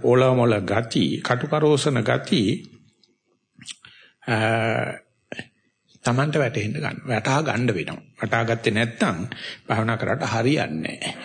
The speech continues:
ඒක හරියට, ම්, තුවාලේ බෙහෙත් දාන්න සුද්ධ කරාට පස්සේ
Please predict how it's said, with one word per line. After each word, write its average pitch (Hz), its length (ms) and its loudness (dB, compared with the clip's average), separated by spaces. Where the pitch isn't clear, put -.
ඒක 120 120 2
හරියට, 107 480 0
ම්, 98 480 -6
තුවාලේ 117 840 2
බෙහෙත් 120 280 2
දාන්න 117 320 0
සුද්ධ 117 280 2
කරාට 117 340 2
පස්සේ 101 680 0